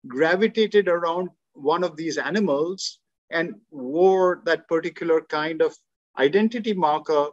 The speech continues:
and stamped their goods with that particular marker.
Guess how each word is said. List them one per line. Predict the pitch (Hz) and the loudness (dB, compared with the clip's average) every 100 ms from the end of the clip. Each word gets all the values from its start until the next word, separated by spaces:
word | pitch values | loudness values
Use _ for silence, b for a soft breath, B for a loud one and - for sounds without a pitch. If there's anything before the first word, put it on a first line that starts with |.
| _ 160 | _ -8
and | 170 | -4
stamped | - - 160 165 196 196 - | -4 -2 -2 2 0 0 2
their | 196 175 | 4 4
goods | 131 208 254 165 - - - _ _ - | 4 4 4 2 -4 -16 -18 _ _ -12
with | 151 175 - | -2 -2 0
that | 165 160 | -2 -2
particular | 160 151 151 175 | -6 -6 -4 -4
marker. | 143 139 160 160 131 92 | -2 0 0 0 -4 -6